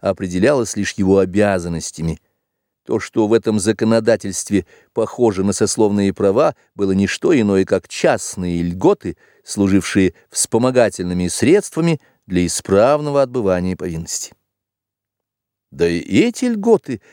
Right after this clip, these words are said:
давались классам не в целом их составе, а отдельным местным обществам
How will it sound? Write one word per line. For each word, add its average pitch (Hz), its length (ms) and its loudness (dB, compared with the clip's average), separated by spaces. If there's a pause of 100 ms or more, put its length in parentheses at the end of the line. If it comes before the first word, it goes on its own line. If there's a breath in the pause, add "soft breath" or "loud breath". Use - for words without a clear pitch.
(140 soft breath)
давались 131 460 0
классам 98 480 -2
не 85 80 -2
в - 80 -18
целом 240 420 2
их 220 80 -4
составе, - 600 -2 (360 soft breath)
а 90 140 -2
отдельным 90 800 0
местным 85 600 0
обществам 127 640 -2